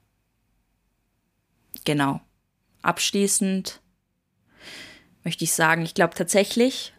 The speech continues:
ähm, dass man sich nach der Schule nicht unbedingt, ja, nicht unbedingt auf das Studium versteifen sollte,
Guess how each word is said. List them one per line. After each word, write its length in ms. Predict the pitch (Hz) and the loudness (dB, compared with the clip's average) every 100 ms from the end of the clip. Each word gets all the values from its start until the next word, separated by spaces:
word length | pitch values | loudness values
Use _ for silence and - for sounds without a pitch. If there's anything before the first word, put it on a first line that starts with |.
| _ 190 | _ -2
ähm, 440 | 180 175 170 170 _ _ _ _ _ _ | 0 0 -2 -4 _ _ _ _ _ _
dass 160 | 190 190 | 0 2
man 100 | 190 | 2
sich 120 | 185 | 4
nach 140 | 185 175 | 0 0
der 80 | |
Schule 300 | 180 185 180 | -2 0 0
nicht 260 | 175 170 - | 0 -2 2
unbedingt, 760 | 208 214 208 202 220 - - - _ _ - - _ _ _ _ _ _ _ _ _ _ _ - - - _ - | 6 6 6 4 4 0 -14 -14 _ _ -20 -20 _ _ _ _ _ _ _ _ _ _ _ -20 -20 -20 _ -6
ja, 160 | 147 - | -6 -2
nicht 160 | 170 | 0
unbedingt 360 | - 202 180 175 | 6 6 6 2
auf 120 | 160 | 0
das 120 | 170 | -2
Studium 360 | - 165 160 160 | -2 -2 0 -2
versteifen 460 | 151 - 156 - 165 | -6 -8 -8 -8 -8
sollte, 360 | - - 180 | -8 -8 -10